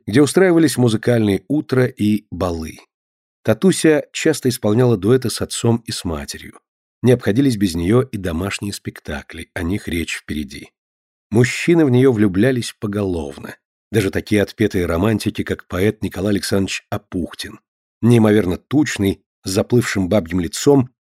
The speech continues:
но обворожительно читавший свои салонные стихи. "Она была твоя", шептал мне вечер мая.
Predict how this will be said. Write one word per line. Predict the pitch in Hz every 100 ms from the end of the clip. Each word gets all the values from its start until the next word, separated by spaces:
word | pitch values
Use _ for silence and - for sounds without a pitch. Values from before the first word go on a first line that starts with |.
| _
но | 120 147 -
обворожительно | 113 104 101 85 110 170 139 139
читавший | - - 127 - 120
свои | - 113
салонные | 117 98 101 95 90 90
стихи. | - - - - - _ _ _ _ _ _ _
"Она | - 90 131
была | 127 123
твоя", | 127 101 117 107 104 101
шептал | - 104 - - 95
мне | 87 87
вечер | 80 101 - 87
мая. | 85 82 78 73